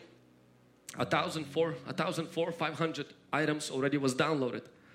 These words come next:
A week before that, I started a P O Box account for the ministry, Vladimir Savchuk Ministry.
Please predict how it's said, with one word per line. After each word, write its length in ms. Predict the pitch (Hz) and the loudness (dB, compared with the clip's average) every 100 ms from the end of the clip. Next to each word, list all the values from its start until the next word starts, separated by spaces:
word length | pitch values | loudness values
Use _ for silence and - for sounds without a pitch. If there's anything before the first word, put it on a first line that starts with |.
| - - - | -20 -8 -2
A 60 | |
week 220 | 160 240 | 2 2
before 300 | 170 - 175 | 2 0 0
that, 240 | 165 156 160 | 4 4 4
I 80 | 139 | 2
started 320 | - 151 156 | 2 2 2
a 40 | |
P 220 | 151 180 | 2 2
O 60 | 165 | 4
Box 340 | 135 135 131 | 4 2 2
account 400 | 135 - 143 139 | 0 2 2 0
for 180 | 151 147 | -2 0
the 100 | 120 | 2
ministry, 480 | 127 170 147 - 113 | 2 4 2 0 -2
Vladimir 340 | 107 131 123 | 2 2 2
Savchuk 340 | 113 131 - - | 0 -2 -2 -6
Ministry. 420 | 143 131 - 123 | -6 -6 -8 -10